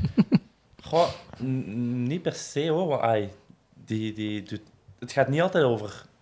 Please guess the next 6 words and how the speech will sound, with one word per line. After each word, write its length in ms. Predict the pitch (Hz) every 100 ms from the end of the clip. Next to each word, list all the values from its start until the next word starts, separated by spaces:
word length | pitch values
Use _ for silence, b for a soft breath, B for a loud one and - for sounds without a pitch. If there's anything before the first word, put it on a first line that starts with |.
| _ _ _
zottere 560 | - - 117 113 120 110
afdagingen. 420 | 113 117 120 123
Het 100 | 117
is 120 | 107
meer, 360 | 110 107 120 - b b b _ _
ja, 320 | - 101 98